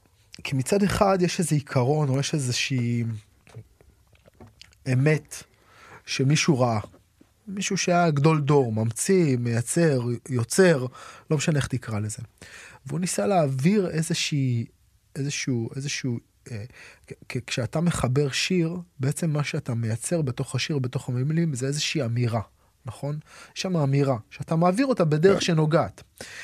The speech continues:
Speaker 1: ו-, וגם בתוך הלחימה יש איזושהי אמירה. ואז, ה-, אתה מנסה להעביר את האמירה הזאת דרך איזשהו עיקרון תנועתי.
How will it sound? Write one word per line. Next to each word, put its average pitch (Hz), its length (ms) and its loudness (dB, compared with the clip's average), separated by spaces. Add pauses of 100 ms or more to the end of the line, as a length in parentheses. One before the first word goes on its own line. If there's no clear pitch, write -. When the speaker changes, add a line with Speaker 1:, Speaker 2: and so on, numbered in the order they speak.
(240)
Speaker 1:
ו-, 123 220 -4
וגם 143 480 -2
בתוך 196 300 -2
הלחימה 196 520 -2
יש 175 180 0
איזושהי 165 380 2
אמירה. 135 320 2 (880)
ואז, 220 760 -2 (1400)
ה-, 131 240 -6 (560)
אתה 139 180 -2
מנסה 135 400 -2
להעביר 165 240 2
את 156 120 -4
האמירה 131 440 2
הזאת 117 280 -2
דרך 113 600 0 (800)
איזשהו 135 420 0
עיקרון 120 400 -2 (140)
תנועתי. 110 340 -6